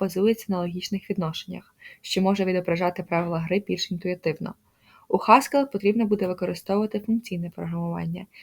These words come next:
що може бути менш від-, природнім для відображення логіки гри.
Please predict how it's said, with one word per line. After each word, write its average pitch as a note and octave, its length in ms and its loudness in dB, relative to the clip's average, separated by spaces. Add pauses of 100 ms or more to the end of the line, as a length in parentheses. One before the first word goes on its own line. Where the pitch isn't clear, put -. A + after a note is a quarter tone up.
що - 200 -2
може G3 220 4
бути F#3+ 260 0
менш F#3 380 -2
від-, A#3+ 120 -6 (360)
природнім A3 540 4
для F3+ 140 0
відображення F3+ 680 -2
логіки F3+ 380 -2
гри. E3+ 260 -4